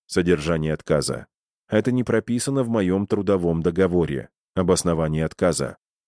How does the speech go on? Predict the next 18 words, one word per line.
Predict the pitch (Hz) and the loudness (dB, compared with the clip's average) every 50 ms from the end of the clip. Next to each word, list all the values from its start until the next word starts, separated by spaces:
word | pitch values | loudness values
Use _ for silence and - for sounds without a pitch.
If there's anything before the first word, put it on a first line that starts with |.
| _ _ - | _ _ 0
«Но | 95 | 2
я | 98 101 117 123 | 2 2 2 2
могу | 123 120 113 113 117 | 0 0 0 0 -2
подготовить | - - 104 98 98 104 - - 104 98 98 85 | -2 -2 -4 0 0 0 0 2 0 0 0 0
для | 87 95 92 | 0 0 2
вас | 87 92 87 - - | 2 0 0 0 0
несколько | 92 90 85 - - 80 - - 87 | 0 0 0 -2 -6 -8 -2 -2 -2
слайдов | - - 82 82 85 92 90 95 85 - | 0 0 0 2 2 2 2 0 -2 -2
презентации | - 85 85 76 85 80 76 - 90 98 101 - - 127 123 | -2 -4 -4 -2 -4 -6 -4 -2 -2 -2 -2 -2 -2 -2 -2
в | 117 120 | 0 0
рабочее | 143 139 110 85 82 78 - - 90 85 | -2 0 0 0 -2 -2 0 0 0 0
время». | 80 82 82 80 76 67 69 65 65 65 - _ _ _ _ _ | 0 0 -2 -2 -2 -2 -6 -6 -8 -10 -14 _ _ _ _ _
Альтернатива | 98 104 87 - 95 87 82 82 85 80 - - 101 101 107 110 107 98 - _ _ | -4 -4 0 2 0 2 2 0 -2 -2 -2 -2 0 0 2 0 0 -4 -8 _ _
по | - 98 | -2 0
желанию. | 85 90 92 87 82 78 71 67 65 67 65 62 58 - _ _ _ _ _ _ _ _ _ _ _ _ | 2 2 2 2 2 0 -2 -4 -6 -6 -6 -8 -10 -14 _ _ _ _ _ _ _ _ _ _ _ _
Партнёр. | 95 92 90 - - 92 85 76 - - - _ _ _ _ _ _ _ _ _ | 2 2 2 2 0 2 2 2 0 -4 -10 _ _ _ _ _ _ _ _ _
«Очень | - 127 147 147 - - 110 104 95 | -2 0 0 0 0 0 0 -2 -2
плохо. | - - 85 78 78 71 67 - - 76 69 67 - | -2 -4 -2 0 0 0 -2 -4 -4 -4 -4 -4 -6